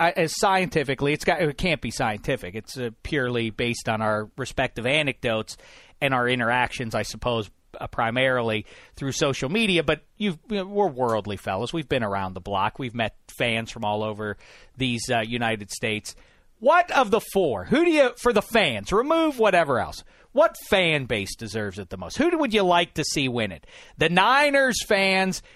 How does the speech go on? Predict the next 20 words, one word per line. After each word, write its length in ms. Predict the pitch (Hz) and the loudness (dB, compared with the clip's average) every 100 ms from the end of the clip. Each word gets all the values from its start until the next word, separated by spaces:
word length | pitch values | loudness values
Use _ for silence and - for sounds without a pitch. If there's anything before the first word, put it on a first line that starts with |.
| - | 0
are 100 | 175 | 2
easy 340 | 202 220 175 196 | 4 2 0 0
to 120 | 165 | 0
dismiss 500 | 156 165 202 214 185 | -2 -2 0 0 0
'cause 140 | 180 | 0
they've 160 | 165 156 | 0 2
had 200 | 165 151 | 4 4
a 40 | |
lot 240 | 143 143 139 | 4 2 2
of, 160 | 131 131 | 0 -4
uh, 400 | - 143 160 139 135 | -2 0 2 0 -2
a, 60 | 156 | -4
a, 80 | - | 0
a 60 | 143 | 2
lot 220 | 143 - | 2 0
to 80 | 123 | -4
celebrate 640 | - 254 208 123 127 113 | 0 2 2 0 0 0
over 240 | 113 110 | -2 -4
the 100 | 107 | -6
years, 540 | 107 107 101 101 - | -4 -4 -4 -4 -8